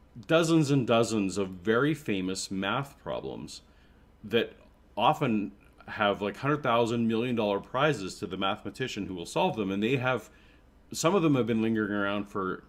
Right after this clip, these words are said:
uh, decades, if not centuries. So what I would ask this being to do, the kind of evidence I'm looking for, is a personal experience where this person gives me something like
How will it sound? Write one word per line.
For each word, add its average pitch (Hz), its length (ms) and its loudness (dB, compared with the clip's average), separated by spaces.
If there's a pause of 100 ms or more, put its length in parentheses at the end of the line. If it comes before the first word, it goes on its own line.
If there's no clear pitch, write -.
uh, 85 180 -6
decades, 107 440 -4
if - 80 -6
not 90 200 -4
centuries. - 680 -8 (500)
So 113 440 2 (200)
what 113 260 0
I 123 180 4
would 170 140 4
ask 113 300 2
this 98 280 -8
being 139 400 -2
to - 100 -10
do, 80 320 -10
the 104 100 -12
kind 151 200 0
of 143 80 0
evidence 151 280 0
I'm 127 140 -2
looking 117 220 -6
for, 87 320 -4
is 87 180 -8
a 92 60 -6
personal 185 440 -2
experience - 640 -6 (500)
where 104 180 0
this 135 180 -4
person 147 520 0
gives 143 260 -2
me 151 120 0
something 190 540 -2
like 175 600 -2